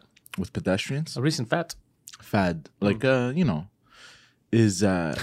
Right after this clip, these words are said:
Speaker 1: when you go to cross, you've been at the stop sign waiting, people cross,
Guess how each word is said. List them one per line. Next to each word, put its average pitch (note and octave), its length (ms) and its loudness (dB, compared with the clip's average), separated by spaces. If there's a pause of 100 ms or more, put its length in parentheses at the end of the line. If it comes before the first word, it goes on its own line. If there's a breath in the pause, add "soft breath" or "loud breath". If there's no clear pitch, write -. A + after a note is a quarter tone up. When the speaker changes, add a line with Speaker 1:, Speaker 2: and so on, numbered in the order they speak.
Speaker 1:
when B2 140 6
you B2 80 6
go C#3 100 8
to E3+ 80 6
cross, A#2+ 440 4
you've C3 240 2
been D#3 140 6
at D3 100 4
the A2+ 80 2
stop A2+ 280 4
sign A#2+ 240 4
waiting, G#2+ 260 6
people A2 260 2
cross, G#2 400 4